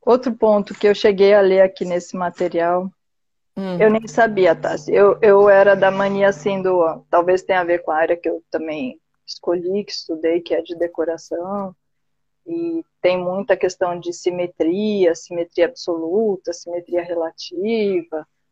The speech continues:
Speaker 1: Ou seja, é, é
Speaker 2: Hum.
Speaker 1: muito na base da, da perfeição, tá?
Speaker 2: Tá.
Speaker 1: Simplificando, é mais ou menos isso.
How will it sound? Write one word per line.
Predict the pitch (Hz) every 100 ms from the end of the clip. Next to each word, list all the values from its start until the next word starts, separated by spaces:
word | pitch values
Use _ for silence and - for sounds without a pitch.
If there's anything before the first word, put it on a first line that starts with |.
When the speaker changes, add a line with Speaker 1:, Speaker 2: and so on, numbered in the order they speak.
| -
Speaker 1:
Ou | 254
seja, | - 180 190
é, | 214 240 196 214
é |
Speaker 2:
Hum. | 226
Speaker 1:
muito | 254 262
na | 262 269 -
base | 196 208 202
da, | 208 185 -
da | 175 208
perfeição, | 233 220 - 220 - - - -
tá? | 170 202 - _ _ _ _ -
Speaker 2:
Tá. | 180 170 170 202 - _ - - 339 - - _ -
Speaker 1:
Simplificando, | - 254 262 247 262 247 220 208 240 254 294 285 _ _
é | 220
mais | 214 208 208
ou | 214
menos | 208 208 -
isso. | - - -